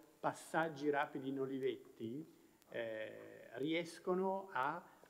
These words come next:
uscire dall'anonimato grazie all'Olivetti stessa. Pr-, pensiamo a Fontana, che è uno dei grandi, eh, del Novecento italiano, oppure anche Giacometti.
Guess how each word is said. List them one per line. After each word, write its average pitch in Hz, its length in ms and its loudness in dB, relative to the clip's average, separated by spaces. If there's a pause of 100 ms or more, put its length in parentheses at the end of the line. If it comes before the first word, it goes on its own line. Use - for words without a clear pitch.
(100)
uscire 185 540 4
dall'anonimato 135 1120 0 (280)
grazie 160 600 2
all'Olivetti 131 480 4
stessa. 143 400 0 (260)
Pr-, 135 160 0
pensiamo 151 480 2
a 143 40 -2
Fontana, 110 920 0 (180)
che 120 160 2
è 120 40 0
uno 123 200 2
dei 127 160 4
grandi, 127 540 0 (240)
eh, 120 160 -2
del 120 140 -4
Novecento 120 520 -4
italiano, 117 520 -2
oppure 180 360 8
anche 165 240 0
Giacometti. 131 840 -2